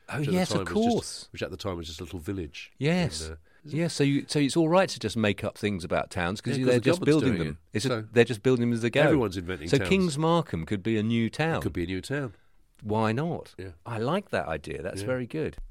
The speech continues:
Speaker 2: So, yeah, so lots going on in nineteen sixty-four. Uh, and we didn't mention music. Well
Speaker 1: M-,
Speaker 2: done.
Speaker 1: yes, thank you.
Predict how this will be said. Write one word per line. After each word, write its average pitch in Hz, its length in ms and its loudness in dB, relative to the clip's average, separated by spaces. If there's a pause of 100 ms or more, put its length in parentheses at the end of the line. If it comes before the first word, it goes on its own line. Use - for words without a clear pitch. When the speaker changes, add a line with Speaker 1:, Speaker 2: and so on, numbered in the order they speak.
(160)
Speaker 2:
So, 113 580 0
yeah, 139 160 2
so 131 160 -2
lots 170 180 2
going 139 240 4
on 131 80 0
in 104 100 0
nineteen 98 180 -2
sixty-four. 120 600 -4 (840)
Uh, 110 240 0
and 117 100 -4
we 120 80 2
didn't 139 180 0
mention 143 280 -4
music. 120 380 -4 (340)
Well 131 120 0
Speaker 1:
M-, 127 40 2
Speaker 2:
done. 120 260 -2 (140)
Speaker 1:
yes, 127 280 2
thank 175 300 0
you. 80 180 -2